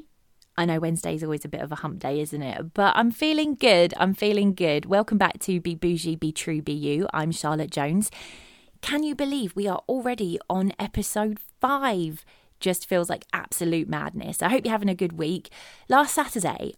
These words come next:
I went to London for the first time since lockdown, and I was a bit apprehensive. I was really excited. I do go to London quite a lot, um, whether it's for work or a night out. I only live about an hour away on the train.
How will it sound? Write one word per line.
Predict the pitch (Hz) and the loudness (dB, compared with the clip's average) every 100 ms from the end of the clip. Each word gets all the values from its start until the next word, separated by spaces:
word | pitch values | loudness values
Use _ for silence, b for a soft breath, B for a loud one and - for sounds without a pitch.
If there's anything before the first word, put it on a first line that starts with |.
| - | -2
I | 175 175 | 0 2
went | 175 175 - | 0 -2 -4
to | - 180 | -4 -2
London | 175 170 185 202 262 | 0 2 0 0 -2
for | 262 | -4
the | 190 | -6
first | - 165 170 | -4 -4 -4
time | - 160 160 | -6 -4 -4
since | - 160 - | -4 -6 -4
lockdown, | 170 175 - - - - - B B B B B - | -4 -6 -6 -10 -8 -4 -6 B B B B B -2
and | 175 165 165 165 165 165 - | 0 0 0 -2 -2 -6 -8
I | - | -6
was | 170 | -4
a | 175 | -2
bit | - | 0
apprehensive. | - - 190 170 160 | 0 -2 -4 -2 -2
I | |
was | 165 180 | -2 0
really | 277 330 | 2 2
excited. | 320 - 214 - - 131 - - | 0 0 0 -2 -6 -6 -6 -4
I | |
do | 180 240 | -2 0
go | 247 | 2
to | 240 240 | 0 0
London | 214 202 175 | 2 2 0
quite | 170 - 170 165 | -4 -2 -2 0
a | - | -2
lot, | 165 131 127 B B B B B - | 0 0 -2 B B B B B 0
um, | 185 180 | 2 4
whether | 202 190 | 4 2
it's | - | 0
for | 170 | 0
work | 160 156 | 0 0
or | 151 | -4
a | |
night | 151 151 | -4 -4
out. | 151 143 | -4 -2
I | 170 | 2
only | 220 247 | 4 4
live | 220 | 2
about | 185 165 | 0 0
an | 156 | 0
hour | 170 156 | 0 0
away | 151 151 | -2 -2
on | 151 156 | -2 -2
the | 156 151 151 | -4 -4 -8
train. | - - 160 135 143 143 | -10 -4 -4 -4 -6 -8